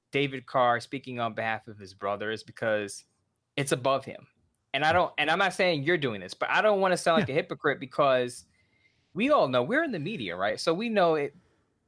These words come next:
Speaker 1: ratings drive actions or, or segments. So if you have a popular segment that gets hits on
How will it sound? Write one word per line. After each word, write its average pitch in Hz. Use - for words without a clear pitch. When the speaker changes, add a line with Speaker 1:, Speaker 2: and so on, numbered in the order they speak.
Speaker 1:
ratings 165
drive 113
actions -
or, 123
or 123
segments. -
So 147
if 135
you 190
have 190
a 185
popular 165
segment 147
that 113
gets 131
hits 143
on 123